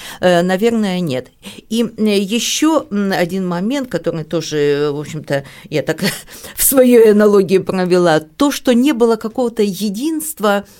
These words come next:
э, связующей какой-то нити, которая объединяла бы все эти, м, э, законопро-, э, национальные проекты.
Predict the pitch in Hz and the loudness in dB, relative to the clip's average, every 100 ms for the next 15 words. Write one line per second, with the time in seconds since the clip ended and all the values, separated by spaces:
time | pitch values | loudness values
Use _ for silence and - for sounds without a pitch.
0 | - - - - 185 185 - 240 277 277 | -20 -20 -8 2 2 2 0 0 2 0
1 | - 226 220 233 214 202 240 311 311 - | 0 -2 0 0 2 2 2 0 -2 -2
2 | 170 220 214 190 190 214 190 226 254 269 | 0 0 0 0 0 -2 0 0 0 0
3 | 220 196 - 202 196 185 180 - 175 170 | 0 -2 -2 -2 -2 -4 -8 -2 -2 -2
4 | 170 165 156 151 147 156 143 170 180 165 | -8 -6 -6 -4 -4 -6 -8 -8 -8 -8
5 | - 165 92 156 156 233 - 208 202 190 | -10 -8 -6 -6 -8 -8 -2 -2 0 -2
6 | 180 170 165 170 170 160 139 139 - | -4 -4 -6 -6 -6 -6 -6 -8 -10